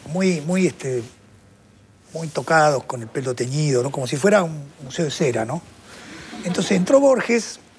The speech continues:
y los, le empezaron a besar la mano a Borges y lo sentaron. Y entonces todos lo adoraban a Borges. Y entonces le, le dijeron, "Mire, Borges, le vamos a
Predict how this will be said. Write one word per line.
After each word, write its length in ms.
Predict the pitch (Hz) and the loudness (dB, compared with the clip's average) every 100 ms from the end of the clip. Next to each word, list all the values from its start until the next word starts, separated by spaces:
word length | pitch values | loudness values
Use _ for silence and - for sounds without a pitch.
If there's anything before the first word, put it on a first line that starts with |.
| - - | -20 -14
y 60 | 185 | -6
los, 160 | 151 - | -4 -2
le 60 | |
empezaron 280 | 151 - 196 | -4 0 2
a 40 | 165 | 2
besar 200 | 151 175 | 2 2
la 80 | |
mano 280 | 151 165 147 | 2 0 0
a 40 | 135 | -2
Borges 360 | 151 - 127 - - - - - _ | -4 -6 -12 -16 -20 -20 -20 -20 _
y 60 | - | -4
lo 100 | 156 | -2
sentaron. 640 | - 160 170 226 180 196 208 - - - - 220 185 190 185 - - - - - | 0 0 4 4 2 -2 -6 -18 -20 -20 -8 -6 -4 -6 -8 -12 -20 -20 -20 -6
Y 200 | 190 180 - | -2 -2 -2
entonces 500 | 185 233 220 208 - - - _ - 151 | 0 2 2 0 -2 -16 -20 _ -12 0
todos 180 | 254 220 | 2 4
lo 100 | 170 | 2
adoraban 380 | 143 185 170 127 | 0 0 0 0
a 40 | |
Borges. 320 | 160 156 127 - - - - - _ _ _ _ - | -2 -2 -6 -18 -20 -20 -20 -20 _ _ _ _ -12
Y 60 | 151 | -6
entonces 280 | 151 196 196 | -4 2 2
le, 160 | 165 - | 2 -4
le 60 | 156 | -8
dijeron, 220 | - 156 | -4 -2
"Mire, 140 | 180 | 4
Borges, 220 | 165 147 143 | 4 4 0
le 80 | |
vamos 240 | 156 180 160 | 0 2 2
a 220 | 139 | 0